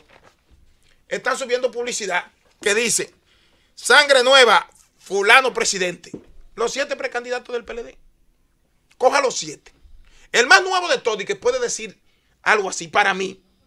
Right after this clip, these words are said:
sería Andrés Navarro, que prácticamente llega a la vida pública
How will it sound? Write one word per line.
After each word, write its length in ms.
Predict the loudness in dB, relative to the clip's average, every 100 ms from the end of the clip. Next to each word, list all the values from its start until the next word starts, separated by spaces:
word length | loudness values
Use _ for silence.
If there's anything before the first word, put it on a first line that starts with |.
| _ _ _ _ _ _ _ _ _
sería 480 | -2 0 2 0 0
Andrés 220 | -2 -4
Navarro, 420 | -2 0 0 -2
que 220 | -4 -6
prácticamente 1040 | -6 -6 -6 -6 -8 -6 -6 -4 -4 -4 _ _ -4
llega 220 | -4 -2
a 40 |
la 80 | -4
vida 220 | -6 -10
pública 480 | -10 -16 -16 -20